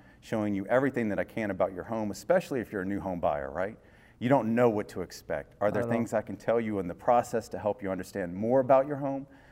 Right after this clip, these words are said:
Speaker 1: so that on day one, when you walk in, you can feel more comfortable about already knowing that, "Hey, light bulb was out in this bedroom, we need to replace it. Doorknob wasn't working over here. We got an idea that we're gonna wanna get to that at some point"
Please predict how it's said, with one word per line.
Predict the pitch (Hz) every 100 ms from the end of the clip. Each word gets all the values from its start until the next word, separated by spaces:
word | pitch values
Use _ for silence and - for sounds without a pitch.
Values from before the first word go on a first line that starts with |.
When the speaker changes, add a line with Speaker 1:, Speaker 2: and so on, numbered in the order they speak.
| -
Speaker 1:
so | -
that | 90 90
on | 90
day | 101 123
one, | 120 117 120 90
when | 87
you | 95
walk | 98 107 104
in, | 110 90 80 -
you | 104
can | 98 92
feel | 107
more | 98 95
comfortable | - 92 90 87 85
about | 85 92
already | 95 107 110 92
knowing | 90 104 107 92
that, | 82
"Hey, | 135 101 - - -
light | 117 131
bulb | 117 127
was | 107
out | 104 98
in | 87
this | -
bedroom, | 147 139 123 135 127 113
we | 110
need | 110 101
to |
replace | 101 92 92 85 -
it. | - - -
Doorknob | 120 120 117 107
wasn't | 101 92 101
working | 104 107 98
over | 98
here. | 107 131 131 123 - - -
We | 104
got | 104 135
an | 131
idea | 120 110 117
that | 101
we're | 98
gonna | 101
wanna | 98 92
get | 87 87
to | -
that | 87 85
at | -
some | 87 76
point" | - 82